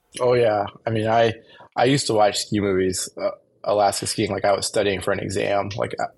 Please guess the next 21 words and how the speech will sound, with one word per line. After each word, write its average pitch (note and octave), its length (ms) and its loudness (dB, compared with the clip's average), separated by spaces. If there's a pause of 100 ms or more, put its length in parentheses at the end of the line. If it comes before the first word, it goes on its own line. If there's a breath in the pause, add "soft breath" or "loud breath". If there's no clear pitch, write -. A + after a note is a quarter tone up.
(120)
I, B2+ 100 -4
I B2+ 40 -2
wanted A#2 280 0
to A#2 80 0
figure G#2+ 280 2
out G2+ 160 4
how G2+ 220 2
those G2 200 0
guys G2+ 320 2
did A2 200 2
it. G2 280 0 (500 loud breath)
And A2 200 0
so A2+ 100 2
I G#2+ 140 6
would G#2+ 120 4
just - 260 -4
watch G#2 420 4
them G2+ 200 -2
until G2 300 0
I F#2+ 120 2
would, F#2+ 180 0